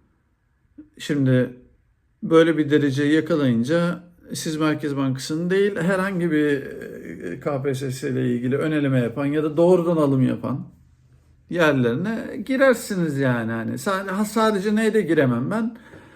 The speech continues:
Mesela sadece işte, e, atıyorum üç kişi alıyordur. E, dört kişi başvurmuşuzdur. E, diğerleri ilk üçtür. E, ben de dördüncüyümdür, giremem. Ama bu çok a-,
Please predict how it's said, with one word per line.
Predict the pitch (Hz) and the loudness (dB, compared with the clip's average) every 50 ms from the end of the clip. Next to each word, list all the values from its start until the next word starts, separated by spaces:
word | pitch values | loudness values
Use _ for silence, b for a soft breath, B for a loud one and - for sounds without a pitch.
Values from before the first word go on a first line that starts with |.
| B B B B - | B B B B -4
Mesela | - 185 175 196 185 | -4 -2 -2 0 -2
sadece | 170 175 - 185 185 185 180 180 170 175 175 170 | -2 -2 -2 -2 0 0 0 0 0 0 0 0
işte, | 165 165 - - 175 175 170 165 165 B B B B B B B B - | 0 -2 -6 -2 0 0 0 0 -4 B B B B B B B B -2
e, | 139 131 135 131 | 2 4 6 6
atıyorum | 131 135 - 180 170 - 175 170 160 - 214 208 | 4 4 4 2 0 0 0 0 2 2 0 -2
üç | - - | -4 -4
kişi | - - - - 165 | -8 -10 -2 0 2
alıyordur. | 139 131 120 120 117 117 147 202 233 233 - - - - _ b b b b b b b b b b b - | 2 2 2 2 0 0 2 0 0 -2 -4 -10 -18 -20 _ b b b b b b b b b b b -6
E, | - 139 139 - 135 135 135 131 131 135 135 | -4 -2 0 0 0 0 0 0 0 0 0
dört | 196 190 180 180 | -2 -2 -2 -4
kişi | - - - 175 170 | -10 -8 -8 -4 0
başvurmuşuzdur. | 175 175 170 - - 175 175 165 139 131 139 127 123 131 160 208 233 233 - - - b b b b b _ - | 0 0 0 0 -2 0 0 0 -2 -2 -4 -4 -4 -2 -2 -4 -4 -4 -6 -12 -18 b b b b b _ -8
E, | - 165 156 170 | -6 -6 2 2
diğerleri | 196 185 180 175 175 170 170 175 175 170 | 4 6 6 6 6 4 2 2 2 0
ilk | 175 190 180 175 175 175 | 2 0 0 -2 -2 -4
üçtür. | 175 180 175 - - - - 180 202 214 - - - - - _ _ _ _ _ _ _ _ _ _ _ - | -4 -6 -6 -6 -10 -6 -4 -4 -4 -4 -8 -14 -20 -20 -20 _ _ _ _ _ _ _ _ _ _ _ -2
E, | 160 | 2
ben | 170 175 180 180 | 2 2 2 2
de | 175 170 165 | 0 0 2
dördüncüyümdür, | 180 180 170 175 175 147 139 151 135 123 - 196 202 | 2 2 2 2 0 -2 -2 -2 -2 -2 -2 -2 -4
giremem. | 196 180 190 185 180 160 143 120 107 117 - | -2 0 2 2 2 2 2 0 -2 -4 -4
Ama | 196 202 214 | -2 0 0
bu | 202 - | 0 0
çok | - 220 196 - - - | -2 -4 -4 -4 -8 -12
a-, | - - - - - | -12 -14 -14 -14 -14